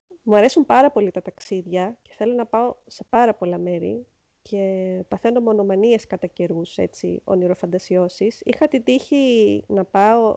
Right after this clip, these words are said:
στην Ασία, κάτι που δεν ήξερα πόσο πολύ θα μου αρέσει, γιατί είναι ένας πολύ διαφορετικός κόσμος. Και μετά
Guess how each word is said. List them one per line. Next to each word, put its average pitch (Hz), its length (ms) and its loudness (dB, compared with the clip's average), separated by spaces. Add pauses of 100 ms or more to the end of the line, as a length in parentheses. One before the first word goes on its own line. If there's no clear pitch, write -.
στην 208 240 -4
Ασία, 196 580 0 (240)
κάτι 226 260 -2
που 226 160 0
δεν 247 140 2
ήξερα 208 300 -2
πόσο - 220 -6
πολύ 185 160 -4
θα 175 180 -6 (240)
μου 190 160 2
αρέσει, 185 520 0 (360)
γιατί 208 200 0
είναι 220 100 4
ένας 247 120 -2
πολύ 214 220 0
διαφορετικός 196 640 -6
κόσμος. 180 580 -4 (240)
Και 202 340 2
μετά 247 760 0